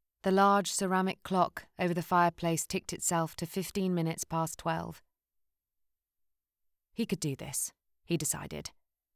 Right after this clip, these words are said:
He could recommit to Marianne. He could live without Dora and her tawny collarbone and exotic undergarments. She would get over him.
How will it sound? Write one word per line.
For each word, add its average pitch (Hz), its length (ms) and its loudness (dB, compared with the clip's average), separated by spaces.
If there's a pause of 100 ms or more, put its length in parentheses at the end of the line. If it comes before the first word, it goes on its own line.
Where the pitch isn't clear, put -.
(240)
He 370 140 2
could 320 140 2
recommit 151 640 -2 (160)
to 185 100 -2
Marianne. 147 600 0 (760)
He 349 140 2
could 233 140 2
live 185 180 4
without 151 340 2
Dora 147 480 0 (120)
and 143 120 -4
her 139 180 -2
tawny 147 320 0
collarbone 147 600 -2
and 131 180 -8
exotic 147 460 -6
undergarments. 151 720 -2 (920)
She - 160 -2
would 170 140 0
get 202 160 2
over 285 180 4
him. 135 280 -6